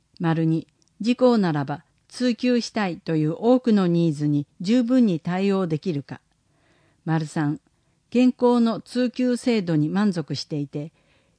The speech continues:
継続してほしいという保護者の声にどう応えていくかが課題。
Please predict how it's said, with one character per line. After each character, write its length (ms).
継 200
続 300
し 80
て 140
ほ 160
し 240
い 40
と 100
い 120
う 100
保 220
護 120
者 160
の 140
声 260
に 180
ど 180
う 60
応 160
え 120
て 140
い 100
く 140
か 160
が 160
課 140
題。 320